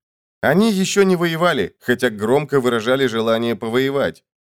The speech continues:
Слишком юные, как решила мама. Стэту было десять, а Айстара девять. Они носили доспехи отряда тени, у пояса имелось оружие.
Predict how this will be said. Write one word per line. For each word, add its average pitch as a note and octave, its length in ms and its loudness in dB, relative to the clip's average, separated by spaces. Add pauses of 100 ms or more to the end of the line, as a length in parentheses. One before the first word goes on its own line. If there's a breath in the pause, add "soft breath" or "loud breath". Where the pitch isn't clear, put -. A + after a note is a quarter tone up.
(160)
Слишком F#3+ 480 -2
юные, C#3+ 440 -4
как G2 200 -4
решила G2 400 -4
мама. E2 340 -8 (420)
Стэту G#3 380 0
было F3 240 2
десять, E3+ 420 -2
а A#2+ 280 0
Айстара C#3+ 500 -2
девять. B2 580 -8 (140)
Они A#2 280 0
носили C3+ 460 -2
доспехи A#2+ 500 -2
отряда A#2+ 420 0
тени, A2 440 -4 (220)
у C3+ 120 2
пояса F3 460 0
имелось E3 380 -2
оружие. G2+ 540 -6